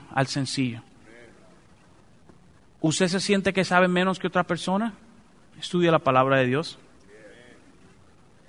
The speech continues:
Es bueno ir a la universidad, es bueno aprender, todo eso es bueno.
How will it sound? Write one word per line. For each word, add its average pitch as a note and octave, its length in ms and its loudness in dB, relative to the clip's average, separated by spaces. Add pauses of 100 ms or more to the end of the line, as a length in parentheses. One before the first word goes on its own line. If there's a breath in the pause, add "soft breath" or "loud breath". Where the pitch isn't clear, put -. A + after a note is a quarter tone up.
(400)
Es A3 140 6
bueno B3 300 8
ir A3+ 80 8
a G#3 60 12
la G3 60 6
universidad, E3 640 6
es D#3 120 0
bueno D3+ 180 2
aprender, C#3+ 300 0
todo F#3 160 0
eso E3+ 140 -4
es D3+ 40 -6
bueno. C#3 300 -4